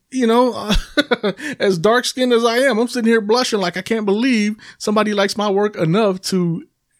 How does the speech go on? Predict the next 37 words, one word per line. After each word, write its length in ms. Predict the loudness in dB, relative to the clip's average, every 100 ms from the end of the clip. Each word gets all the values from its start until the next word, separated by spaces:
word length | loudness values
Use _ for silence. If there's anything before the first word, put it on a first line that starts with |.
| -4
go 180 | 0 2
out 160 | 2
of 80 | 2
their 100 | 2
way 140 | 2
to 100 | 2
send 240 | 0 -2 0
me 140 | 0
an 60 | 0
email 480 | 0 2 2 0 -4 -16 -16 -6
and 180 | -6
tell 200 | -2 0
me 140 | 0 0
that 220 | 0 -2
I 180 | -4 -4
inspired 500 | -4 -6 -6 -6 -4
them 160 | -2 -4
to 60 |
do 180 | -4 -4
something. 400 | -4 -6 -8 -16 -20 _ _ _ _
Man, 240 | -2 0 2
that's 180 | 2
motivational. 680 | 2 0 0 -2 -2 -8 -16 _ _ _ _
That's 180 | -8 -2
motivational, 680 | 2 2 4 2 2 0
just 360 | -2 -2 -2 -2
like 260 | 0 -2 -2
the 80 |
words. 720 | 0 4 6 4 2 -6 -12 -16 _
Again, 500 | -10 0 2 2 0 -8 _ _ _ _ _
just 280 | -4 -4 -2
like 200 | -4 -4
the 80 | -2
words. 320 | 0 2 0
Trial 360 | -4 -4 -2
and 100 | -2
error. 420 | -2 -2 0 -2